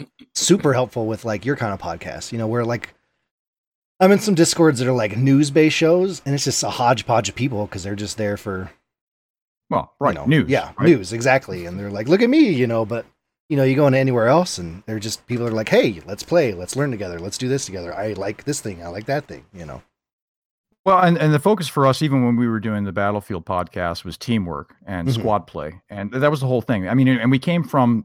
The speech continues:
Speaker 2: you know, Destiny, where we really learned about trying to do Trials of Osiris together, trying to work together as a team, trying to better ourselves within the context of, of small team tactics and things like that.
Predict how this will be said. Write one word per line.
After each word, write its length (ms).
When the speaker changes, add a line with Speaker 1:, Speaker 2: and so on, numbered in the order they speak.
Speaker 2:
you 160
know, 60
Destiny, 440
where 180
we 140
really 360
learned 260
about 340
trying 280
to 40
do 140
Trials 340
of 80
Osiris 540
together, 360
trying 340
to 180
work 240
together 420
as 140
a 60
team, 340
trying 240
to 60
better 320
ourselves 520
within 500
the 80
context 560
of, 100
of 160
small 260
team 240
tactics 540
and 120
things 220
like 200
that. 260